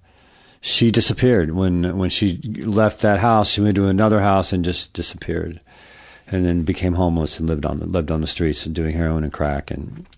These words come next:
and so she was introduced to recovery programs and never, it never, never took with her. It just bounced off. She just didn't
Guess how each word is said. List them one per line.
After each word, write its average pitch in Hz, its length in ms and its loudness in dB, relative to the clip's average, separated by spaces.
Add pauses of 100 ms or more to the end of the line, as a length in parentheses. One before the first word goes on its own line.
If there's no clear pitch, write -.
(140)
and 76 220 -6
so 95 340 2 (340)
she - 200 2
was 113 120 6
introduced 123 460 6
to 120 180 4
recovery 117 440 4
programs 127 640 2
and 101 180 0
never, 101 280 2
it 90 100 -2
never, 98 240 2
never 95 420 0
took - 280 -2
with 90 140 -2
her. 73 180 0
It - 100 -6
just - 220 -8
bounced 82 340 0
off. 73 400 -2
She - 160 -6
just 82 240 -4
didn't 90 420 0